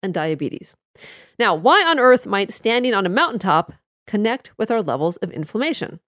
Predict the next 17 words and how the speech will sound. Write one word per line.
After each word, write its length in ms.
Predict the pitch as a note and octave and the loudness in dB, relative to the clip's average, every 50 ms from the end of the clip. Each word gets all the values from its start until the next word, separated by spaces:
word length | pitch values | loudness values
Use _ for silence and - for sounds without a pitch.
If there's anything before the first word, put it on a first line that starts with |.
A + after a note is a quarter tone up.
| _ _ _ - - - _ _ | _ _ _ -20 -20 -20 _ _
Well, 200 | - G#3+ A3 C3+ | 0 0 0 0
one 240 | G3+ G3+ D4 F4+ A4 E4+ | 2 2 4 4 4 4
hypothesis 760 | F4+ G4 - G#3+ G#3 F3+ F3+ F#3 E3+ - - F#3+ F#3 - - _ | 2 0 2 4 2 2 2 0 -4 0 0 0 0 -2 -8 _
is 140 | - G3 E3+ | -4 -2 0
that 260 | - F3 D#3+ - _ | 0 0 0 -2 _
pro-inflammatory 840 | - - B3 A#3+ A#3+ B3 A#3+ - C4+ A#3 G#3 G#3 - - G#3 F3 F3 | -6 0 2 4 4 4 2 2 -2 -2 -2 -2 -4 -2 -2 -2 -2
cytokines 600 | - - F4+ G#4+ C#4+ - - G3 F3 E3+ E3 E3 | -2 -2 -2 -2 -2 -2 -4 -4 -6 -6 -6 -6
like 340 | F3 E3 G3+ A#3+ D#4 - - - _ - | -2 0 0 2 0 0 -4 -10 _ -2
I 120 | D#3 E3 | 0 2
L 140 | D#3 D3 D3+ | 2 0 -2
six 400 | - - - G3+ A3 - - - _ _ _ _ _ _ | -2 -2 -2 -2 -2 -2 -12 -20 _ _ _ _ _ _
lead 340 | - F#3+ G#3+ A#3 B3 B3+ A3 - | -6 -4 -2 -2 -2 -4 -4 -6
to 100 | - E3+ | -10 -10
physical 600 | _ - - B3+ B3 D#4+ C#4 - A#3+ A#3 A#3 - | _ -4 -4 -2 -2 -2 -4 -2 0 -2 -2 -2
and 140 | - G3 G3 | -4 -6 -8
social 460 | - - - G3 F#3 E3 - G#3 F#3 | -8 -4 -2 -2 -2 -2 -2 -4 -2
withdrawal. 680 | D#3 E3+ A3 C4+ - - - D#3 C#3 F#2+ - - - _ | 2 2 0 0 0 -6 -6 -4 -2 -2 -2 -4 -6 _